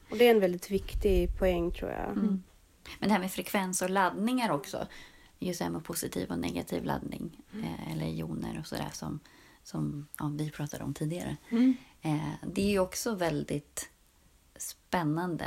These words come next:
Speaker 2: att du, liksom, kan ju gå runt med, ja, och, eh, få fel energi i kroppen som sen tar sig uttryck till slut i fysiska smärtor. Och att man,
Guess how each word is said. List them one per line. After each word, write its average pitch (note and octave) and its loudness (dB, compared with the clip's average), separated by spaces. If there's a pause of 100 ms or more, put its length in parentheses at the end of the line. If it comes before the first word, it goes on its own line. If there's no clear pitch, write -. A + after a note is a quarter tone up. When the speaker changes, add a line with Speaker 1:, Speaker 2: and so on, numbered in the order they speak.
Speaker 2:
att D3+ -12
du, F3 -6
liksom, D#3+ -4
kan D3+ -4
ju D#3 -2
gå D#3+ 0
runt D#3+ -2
med, C#3+ -4 (1300)
ja, D3+ -6 (180)
och, D3+ -6 (640)
eh, D#3+ -14 (840)
få - -2
fel E3 -2
energi - -4
i - -4
kroppen - -2 (120)
som G3+ -2
sen E3 -2
tar D#3+ -2
sig E3 0
uttryck F3 -4
till G3+ 2
slut B3+ 0
i - -6
fysiska - -8
smärtor. - -10 (600)
Och E3+ 2
att D#3+ -2
man, D3+ -4